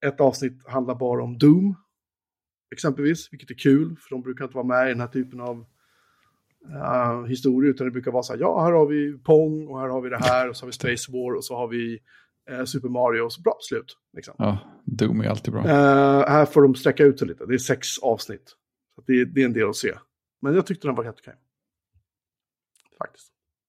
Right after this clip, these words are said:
Speaker 1: Tre och en halv av fem ger jag den. I betyg. Christian har stått på T V fyra Play, ser jag. Och skäms inte för det.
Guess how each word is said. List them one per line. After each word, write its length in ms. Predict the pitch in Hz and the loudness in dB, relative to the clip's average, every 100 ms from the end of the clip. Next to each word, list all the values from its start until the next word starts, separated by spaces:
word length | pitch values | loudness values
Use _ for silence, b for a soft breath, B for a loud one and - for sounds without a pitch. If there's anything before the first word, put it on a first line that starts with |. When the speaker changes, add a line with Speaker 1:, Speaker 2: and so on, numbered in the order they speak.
| _ B B - | _ B B 0
Speaker 1:
Tre 80 | 147 | 4
och 80 | 139 | 6
en 60 | |
halv 200 | 135 123 | 6 2
av 40 | 117 | -2
fem 400 | - 147 95 69 | 0 0 0 -6
ger 120 | 65 | -12
jag 120 | 65 | -12
den. 120 | - - _ _ _ _ _ _ _ - - | -14 -18 _ _ _ _ _ _ _ -20 -16
I 120 | - - | -16 -18
betyg. 480 | - - - - - _ _ _ _ _ _ _ _ _ _ _ _ _ _ _ _ _ _ _ _ _ _ _ _ _ 226 | -20 -20 -20 -20 -20 _ _ _ _ _ _ _ _ _ _ _ _ _ _ _ _ _ _ _ _ _ _ _ _ _ -6
Christian 260 | 151 127 147 | -4 0 0
har 60 | |
stått 160 | 135 139 | 2 0
på 80 | 147 | 2
T 100 | 147 | 2
V 60 | |
fyra 220 | 123 135 127 | 4 4 4
Play, 240 | 139 151 | 4 2
ser 120 | - | 0
jag. 140 | 82 - _ _ _ _ | -4 -6 _ _ _ _
Och 60 | - | -4
skäms 260 | 139 143 143 | -2 -2 -2
inte 140 | 120 | -4
för 160 | 120 | -4
det. 100 | 113 | -6